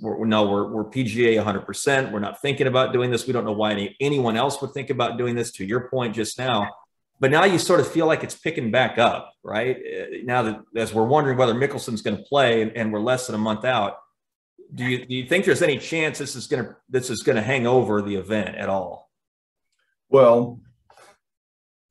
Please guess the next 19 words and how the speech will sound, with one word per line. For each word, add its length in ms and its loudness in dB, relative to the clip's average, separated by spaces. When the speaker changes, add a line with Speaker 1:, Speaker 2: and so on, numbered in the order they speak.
Speaker 2:
n-, 320 -2
no. 460 8
I 80 4
mean, 240 6
let, 160 4
let's 240 0
just, 340 -8
I 260 -14
mean, 240 4
I 120 4
was 200 0
talk-, 300 2
I, 40 -10
I, 360 -2
I 40 2
was 180 -4
talking 380 0
with 160 -4
Nick, 640 -4